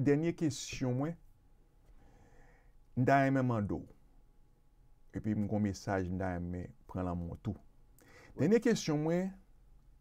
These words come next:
Speaker 1: mwen gen kèk tan ke mwen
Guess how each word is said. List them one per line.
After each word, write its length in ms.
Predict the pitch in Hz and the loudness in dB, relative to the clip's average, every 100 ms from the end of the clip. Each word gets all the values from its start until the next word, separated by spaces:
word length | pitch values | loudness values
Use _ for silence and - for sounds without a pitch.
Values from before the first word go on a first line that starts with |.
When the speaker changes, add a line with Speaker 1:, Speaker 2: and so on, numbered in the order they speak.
| - - - - - - - - - - - | -20 -20 -20 -20 -20 -20 -20 -20 -20 -20 -4
Speaker 1:
mwen 240 | 110 123 | 0 2
gen 80 | 147 151 | 2 0
kèk 160 | 139 - | -2 0
tan 220 | 170 170 | 0 0
ke 80 | - | 0
mwen 240 | 127 127 | 0 0